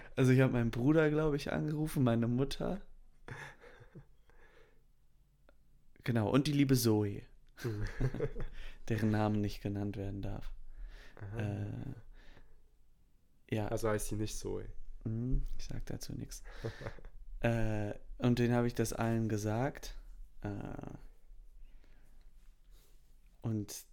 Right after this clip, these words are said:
Speaker 1: niemand hat, jeder hat mich für verrückt erklärt. Nein, Spaß.
Speaker 2: <laughs>
Speaker 1: Ja, die fanden das auch krass. Und meiner Mama, der hab ich so gesagt, sie soll das mal auf der Arbeit benutzen.
Speaker 2: Mhm.
Speaker 1: Ähm,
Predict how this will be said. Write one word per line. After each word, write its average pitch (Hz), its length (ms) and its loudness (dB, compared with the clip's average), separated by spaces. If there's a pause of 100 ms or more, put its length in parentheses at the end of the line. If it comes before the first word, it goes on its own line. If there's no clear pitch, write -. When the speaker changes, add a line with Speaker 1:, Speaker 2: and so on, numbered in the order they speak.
(320)
Speaker 1:
niemand 120 440 2
hat, 120 120 -4 (100)
jeder 117 420 0
hat 117 140 -4
mich 113 180 -2
für - 160 -6
verrückt 113 440 -6
erklärt. 110 560 -4
Nein, 104 160 -2
Spaß. 123 480 2 (160)
Speaker 2:
<laughs> - 160 -10
Speaker 1:
Ja, 117 140 8
die 113 100 8
fanden 123 240 4
das 120 140 2
auch 131 220 2
krass. - 440 -4 (920)
Und 127 140 6
meiner 123 240 6
Mama, 160 400 4
der 127 240 2
hab 127 100 4
ich 127 160 0
so 117 180 -2
gesagt, 104 580 -2 (720)
sie - 140 -4
soll 113 180 4
das 113 160 0
mal 104 100 0
auf 104 120 -6
der 98 120 -2
Arbeit 139 360 2
benutzen. 135 800 0
Speaker 2:
Mhm. 107 320 -6 (240)
Speaker 1:
Ähm, 98 540 -6